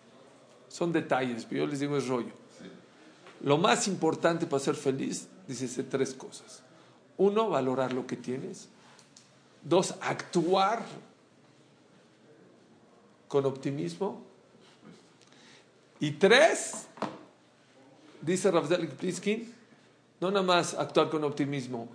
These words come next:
Speaker 1: exteriormente hablando, actúa. No llegues a tu oficina,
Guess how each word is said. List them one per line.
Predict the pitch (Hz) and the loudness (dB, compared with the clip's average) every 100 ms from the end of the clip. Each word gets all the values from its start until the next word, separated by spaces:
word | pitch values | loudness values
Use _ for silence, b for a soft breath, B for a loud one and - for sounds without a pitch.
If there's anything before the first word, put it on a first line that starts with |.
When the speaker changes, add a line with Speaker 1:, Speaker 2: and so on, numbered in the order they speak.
| - - | -20 -6
Speaker 1:
exteriormente | 147 - - 208 185 196 214 190 190 202 202 180 170 | -4 -4 0 6 6 6 4 4 2 0 0 2 2
hablando, | 151 160 175 175 233 302 - - - - - - - - | 4 2 0 0 0 0 -4 -16 -20 -20 -20 -20 -20 -14
actúa. | - - 160 160 120 | -12 -4 2 2 2
No | 160 | 2
llegues | 220 226 175 | 4 4 2
a | |
tu | 156 | 0
oficina, | 135 131 151 160 151 | -2 -2 -2 -2 -4